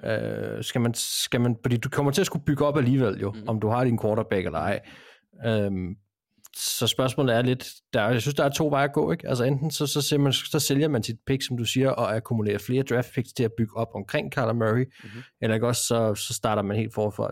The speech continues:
Speaker 1: Du, du tror så mest på, på den første del, altså, at, at, at de prøver at bygge op omkring Kyler igen.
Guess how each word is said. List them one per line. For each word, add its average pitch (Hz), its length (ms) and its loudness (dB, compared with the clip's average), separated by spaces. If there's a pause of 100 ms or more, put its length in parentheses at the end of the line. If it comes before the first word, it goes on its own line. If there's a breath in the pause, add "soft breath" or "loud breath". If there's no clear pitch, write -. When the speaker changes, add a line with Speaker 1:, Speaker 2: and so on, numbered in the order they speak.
Speaker 1:
Du, 123 80 -6 (140)
du 156 80 0
tror 143 240 2
så 139 100 2
mest 139 340 2
på, 123 400 2
på 123 100 0
den 110 140 0
første 117 360 -2
del, 104 260 -2 (140)
altså, 104 320 0
at, 90 180 -6
at, 95 180 -8 (160)
at 98 180 -10
de 95 160 -4 (380)
prøver 107 140 0
at 95 60 -6
bygge 110 200 0
op 113 120 0
omkring 107 360 -4
Kyler 101 280 0
igen. 92 260 -4